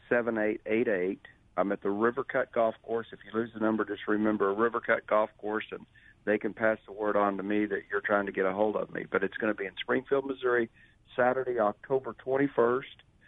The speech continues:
at the Positive Coach Alliance. It's bringing their staff in to come in and conduct a free workshop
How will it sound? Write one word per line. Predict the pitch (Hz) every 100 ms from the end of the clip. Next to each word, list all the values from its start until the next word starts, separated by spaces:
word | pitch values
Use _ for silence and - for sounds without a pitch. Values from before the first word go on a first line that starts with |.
| - _ 92
at | 92
the | -
Positive | - 113 123 120 -
Coach | 131 120 -
Alliance. | 107 113 113 -
It's | - -
bringing | 113 120 113
their | 113
staff | - 110 107 -
in | 110 107 - _
to | -
come | - 110 110
in | 107
and | 98
conduct | 95 104 101 -
a | 82 82 - - _ -
free | 120 120
workshop | 113 113 - - 101 98